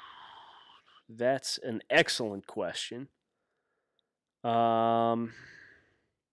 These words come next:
maybe Jakeem Grant. I'd like to see Jakeem Grant get a good chance.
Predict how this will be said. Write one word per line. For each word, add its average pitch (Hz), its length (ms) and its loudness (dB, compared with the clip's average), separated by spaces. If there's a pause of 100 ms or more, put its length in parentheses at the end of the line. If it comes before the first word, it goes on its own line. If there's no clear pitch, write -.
(180)
maybe 170 200 4
Jakeem 202 400 2
Grant. 127 340 2 (340)
I'd 131 80 2
like 139 160 4
to - 80 -4
see 139 180 0
Jakeem 123 420 -4
Grant 110 300 -2
get 107 120 -4
a 104 40 -2
good 101 160 -6
chance. 110 300 -2